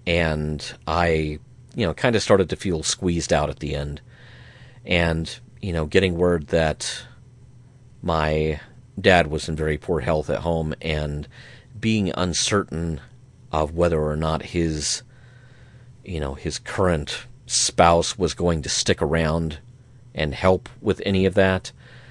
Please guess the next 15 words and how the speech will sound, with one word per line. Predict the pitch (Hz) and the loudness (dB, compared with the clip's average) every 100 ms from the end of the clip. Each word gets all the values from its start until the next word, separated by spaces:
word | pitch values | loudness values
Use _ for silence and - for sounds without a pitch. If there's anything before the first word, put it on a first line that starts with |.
| - - - - - - | -20 -20 -20 -20 -12 0
I, | 85 85 85 87 | 2 4 4 4
uh, | 85 85 85 - - - - - | 2 0 -2 -8 -20 -20 -20 -2
boxed | 92 104 - - | 4 4 4 4
up | 117 | 6
all | 120 127 | 6 6
my | 143 | 4
figures, | - 120 85 107 - - | 4 2 2 -4 -6 -4
again, | 113 170 123 117 | 4 6 6 2
who | 131 120 | -2 2
were, | 123 123 - - - | 2 0 -10 -18 -2
who | 131 | 2
were | 117 | 2
proudly | - - 143 180 135 131 117 | 0 0 6 6 8 4 4
on | 135 139 | 2 2
display | 127 - 127 117 117 113 | 0 2 8 8 8 4